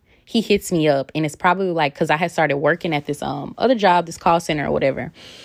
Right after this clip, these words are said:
And he, like, hits me up, and he's just like, "I'm in town. I wanna see you." Me, say less. I was at,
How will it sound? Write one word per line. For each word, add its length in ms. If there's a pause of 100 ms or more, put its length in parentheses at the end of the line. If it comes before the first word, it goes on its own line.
(500)
And 800 (400)
he, 140
like, 200
hits 220
me 200
up, 200
and 80
he's 280
just 240
like, 260
"I'm 180
in 140
town. 640
I 100
wanna 300
see 380
you." 420
Me, 340
say 380
less. 500 (340)
I 120
was 160
at, 200